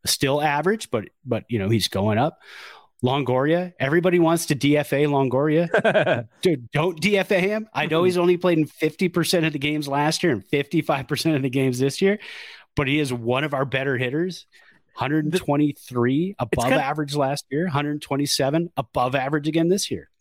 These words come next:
Speaker 2: It's kinda crazy that, you know, when we looked at what he was doing last year, we were like, "Oh, wow." Like, he's found something, you know, the fountain
Speaker 1: Yeah.
Speaker 2: of youth for Evan Longoria. And he's actually doing a better job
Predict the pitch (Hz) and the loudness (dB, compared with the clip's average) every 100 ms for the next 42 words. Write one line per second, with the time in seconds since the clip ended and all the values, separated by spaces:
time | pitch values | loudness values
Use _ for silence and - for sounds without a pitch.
0 | - - 196 247 - 170 233 285 120 104 | -12 -4 -2 -2 -2 0 2 0 0 0
1 | 117 98 110 117 113 113 - - 127 117 | 0 -4 -2 0 0 -2 -6 -2 0 2
2 | 120 117 120 117 135 190 - 135 107 123 | 2 4 4 4 4 2 0 -2 0 -2
3 | 113 117 113 95 101 101 92 95 120 170 | 0 -2 -2 -2 0 0 2 0 0 -4
4 | - 101 92 95 87 85 - - 160 107 | -6 -6 -4 -4 -2 -2 -4 0 0 2
5 | 127 165 92 71 _ _ _ _ _ 117 | 0 0 -4 -8 _ _ _ _ _ -2
6 | 117 - 143 135 - 143 139 139 127 117 | -2 0 0 0 -2 -2 0 0 -2 -4
7 | - 131 131 127 107 92 90 90 104 - | -2 -2 -2 -2 0 -2 -2 -2 -4 -2
8 | 127 131 - 123 - 107 139 120 - - | -2 -2 -2 -2 0 2 2 2 -2 0
9 | 107 110 107 110 135 107 - - - _ | 0 0 -4 0 0 0 -6 -20 -20 _
10 | - 170 175 151 151 160 - 170 160 143 | -2 2 2 2 0 -2 -4 0 2 2
11 | 131 139 131 104 90 123 127 135 123 123 | 2 2 0 -4 -2 -2 2 0 0 0
12 | 110 95 87 85 80 | 0 0 -2 -4 -6